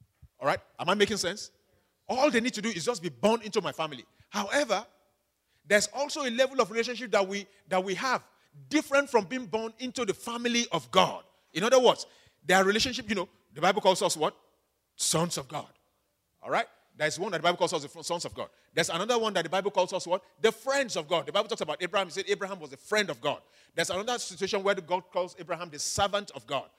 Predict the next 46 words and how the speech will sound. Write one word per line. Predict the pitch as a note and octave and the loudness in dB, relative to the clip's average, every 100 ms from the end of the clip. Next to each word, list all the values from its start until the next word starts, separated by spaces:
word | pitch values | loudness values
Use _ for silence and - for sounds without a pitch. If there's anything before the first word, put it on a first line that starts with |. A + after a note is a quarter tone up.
| _ | _
All | - | -4
right? | D3+ A3+ - _ | -2 -2 -4 _
So | - C4 A#3+ _ - | 0 0 0 _ 0
we | F#3+ | 2
have | F#3 | 2
so | - - D4 | 0 6 8
many | D4 D4 A3+ C3+ | 8 2 -6 -10
different | B3 C#4+ - B3+ C4 - - E3+ | -6 -6 0 2 2 -4 -8 2
relationships. | G3 G#3 F#3+ D#3+ - | 4 4 0 -8 -10
In, | F#3 F#3+ - | -8 -8 -4
in, | G3+ F3 | -4 -4
in | F3 E3+ | -10 -6
one | E3 B3+ B3+ | -4 -4 0
area, | G#3+ G3 G3 | 2 4 2
the | |
Bible | E3 F#3 | 0 -4
calls | G3 F3 F#3+ | -2 -4 -2
us | F3 - _ B2+ | -8 -10 _ -4
the | D3+ | 2
seed | - - A3+ E3 | 4 4 4 2
of | B2+ | -2
God. | - C#3+ D#2+ _ _ _ - | 0 0 0 _ _ _ -12
All | C3 | -2
right? | F#3+ - _ _ _ _ - | -2 -2 _ _ _ _ -12
In | D3+ | -2
another | F3 A#3 A#3+ | 2 2 4
place, | G#3 E3 | 2 4
the | E3+ | 0
Bible | G#3 | 0
calls | G3+ F3+ F3+ | 4 2 4
us, | E3 F3+ - - _ _ | 2 2 -2 -10 _ _
uh, | C#3+ C#3+ C3+ B2 A2 _ _ _ _ C3 | 0 0 0 -4 -8 _ _ _ _ _
the | B2+ C#3 B2+ A#2+ A2 G#2 _ _ | -6 -6 -6 -8 -12 -18 _ _
bride | B2+ G3 G#3 D#3 C3+ - - - - | 6 10 12 10 6 -4 -16 -18 -14
of | B2 | -8
Christ | - D#3+ E2 - A#2 | 0 0 0 -8 -4
or | C#3 | -4
the | C3+ | -4
bride | - E3 F3 | 2 4 4
of | C3+ | 2
God. | C#3 - - | -2 -2 -4
So | C4 | 0
we | A3+ | 4
have | F#3+ F#3 | 4 2
so | - - C4+ | -2 0 2
many | C4+ C4+ C#4 | 4 2 0